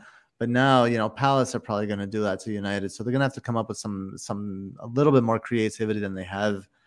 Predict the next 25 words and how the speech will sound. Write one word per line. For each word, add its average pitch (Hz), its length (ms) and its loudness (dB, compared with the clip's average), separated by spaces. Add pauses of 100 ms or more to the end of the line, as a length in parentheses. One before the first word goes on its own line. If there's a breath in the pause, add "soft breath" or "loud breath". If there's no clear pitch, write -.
(300)
than 107 180 -2
they've 101 160 -2
been 98 160 -4 (100)
asked 107 320 -2
to 110 180 -4
in 98 60 -6
the 95 80 -6
past. 101 500 -6 (640)
Um, 101 760 2 (1400)
I 147 100 4
don't 165 100 6
know. 156 80 10
I, 143 320 4
one, 165 340 2
one 180 160 6
thing 175 160 4
that 135 140 8
I 127 80 10
will 127 160 6
say, 127 200 2
I 117 60 6
think, 139 320 0
um, 110 500 2
because 135 680 2 (120)
if, 151 240 -2